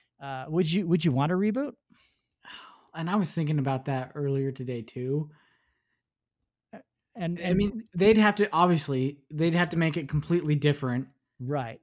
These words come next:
Speaker 2: in order to not run into any of the same problems that they've run into.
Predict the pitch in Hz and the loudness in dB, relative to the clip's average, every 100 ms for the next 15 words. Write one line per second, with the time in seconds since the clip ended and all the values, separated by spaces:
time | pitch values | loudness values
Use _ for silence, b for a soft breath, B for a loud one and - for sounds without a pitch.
0 | b b _ 156 151 147 143 131 143 139 | b b _ 0 4 4 2 0 0 2
1 | 143 143 123 135 147 147 143 135 143 143 | 4 2 0 0 4 4 4 0 -4 0
2 | 147 143 135 - 139 131 - 131 131 143 | 0 2 0 0 0 -2 -2 -2 0 -2
3 | 131 131 110 123 123 123 120 120 - 160 | -2 -6 -8 -8 -6 -6 -4 -4 -2 0
4 | 202 | 0